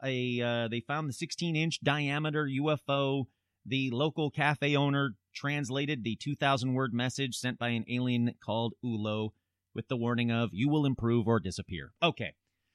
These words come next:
So the remains were sent to the Natural History Museum in London, where experts concluded it was probably an elaborate hoax, as there was no evidence the metal had come from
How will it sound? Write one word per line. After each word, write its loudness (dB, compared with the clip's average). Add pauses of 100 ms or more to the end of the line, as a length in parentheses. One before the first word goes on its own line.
(160)
So 4
the 4
remains 4
were 4
sent 2
to -8
the -2
Natural -2
History -2
Museum 0
in 0
London, 2 (400)
where 0
experts -4
concluded 2
it -4
was -2
probably 0
an 0
elaborate 2
hoax, 2 (140)
as 0
there 2
was 0
no 4
evidence 4
the 2
metal 4
had -2
come 4
from -2